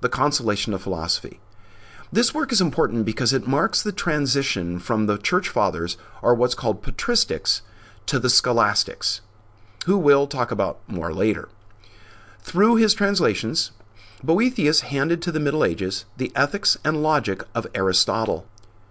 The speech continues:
The scholastics regarded Boethius as the greatest authority in philosophy after Aristotle. Dionysius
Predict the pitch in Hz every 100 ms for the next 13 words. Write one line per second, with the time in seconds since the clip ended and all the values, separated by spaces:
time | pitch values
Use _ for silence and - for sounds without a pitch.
0 | - - 131 123 143 143 185 202 123 -
1 | 104 131 190 180 - 92 90 - 85 82
2 | - 110 - 120 113 135 185 - - 147
3 | 151 123 117 - 107 - 107 98 - -
4 | - - 107 123 - - 76 - - 85
5 | 73 - - 67 - - - - - -
6 | - - - - - - - - - -
7 | 151 220 254 175 - -